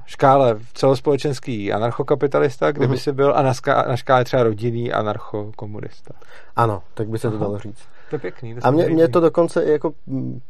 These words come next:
Speaker 2: přijde tak, že můj, moje nějaká jako vysněná utopie vlastně,
Speaker 1: Mhm.
Speaker 2: eh, světa je taková, že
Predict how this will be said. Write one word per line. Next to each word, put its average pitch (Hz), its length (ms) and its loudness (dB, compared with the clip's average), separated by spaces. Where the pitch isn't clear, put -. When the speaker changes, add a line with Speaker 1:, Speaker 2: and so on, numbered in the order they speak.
Speaker 2:
přijde 135 360 2
tak, 123 220 0
že 135 200 0
můj, 127 440 0
moje 127 220 0
nějaká 131 320 0
jako 127 220 0
vysněná 131 500 0
utopie 110 580 -2
vlastně, 92 420 -6
Speaker 1:
Mhm. 117 340 -6
Speaker 2:
eh, - 40 -12
světa - 480 -6
je 120 100 -2
taková, 127 500 4
že 131 160 0